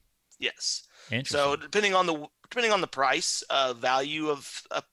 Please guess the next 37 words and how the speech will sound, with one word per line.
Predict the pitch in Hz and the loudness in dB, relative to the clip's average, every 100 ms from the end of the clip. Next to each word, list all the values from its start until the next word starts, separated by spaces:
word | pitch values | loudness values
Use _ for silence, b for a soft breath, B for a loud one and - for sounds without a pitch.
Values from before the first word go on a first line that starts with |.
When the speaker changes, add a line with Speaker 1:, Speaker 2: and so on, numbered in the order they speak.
| _ | _
Speaker 1:
per | - 156 | -8 -6
pound, | 139 135 156 | 0 2 2
if | 156 | -2
you | 147 | -4
will, | 156 170 | -4 -4
commodity, | - 127 139 147 160 - B B B | -4 0 2 2 -2 -6 B B B
um, | 135 127 131 131 | 2 4 4 0
we'll | 135 143 | -2 -2
raise | 131 139 139 113 | 0 0 0 -6
more | 123 139 147 147 | -6 -2 0 0
or | 139 135 | 0 0
less | 131 135 143 | 2 2 2
of | 131 | 0
'em | 127 | -4
full | 117 - 147 143 | -6 0 2 2
to | 151 147 | -2 -2
fat, | 156 160 160 - - | 2 2 0 -6 -10
Speaker 2:
Mm-hmm. | 110 101 147 _ _ _ 135 | -8 -6 -8 _ _ _ -4
Speaker 1:
um, | 117 107 95 _ _ - | -4 -6 -16 _ _ -16
full | 147 147 | -10 -6
to | |
slaughter, | 135 143 143 151 | -2 2 2 2
if | 151 | -2
Speaker 2:
Yeah. | 135 | -4
Speaker 1:
you | |
will. | 156 175 175 - | -4 -6 -10 -6
But | 120 - | -6 -6
for | - - | -12 -8
the | 180 | -4
most | 170 160 160 - | 0 2 0 2
part, | 151 147 143 _ _ 123 123 | 2 2 0 _ _ -18 -14
the | 123 | -12
vast | 123 131 135 - | -2 0 0 -4
majority | 131 120 120 117 | -10 -10 -8 -6
go | 123 120 | -4 -4
on | 117 120 113 | -4 -6 -6
to, | - 120 120 117 | -8 -6 -8 -8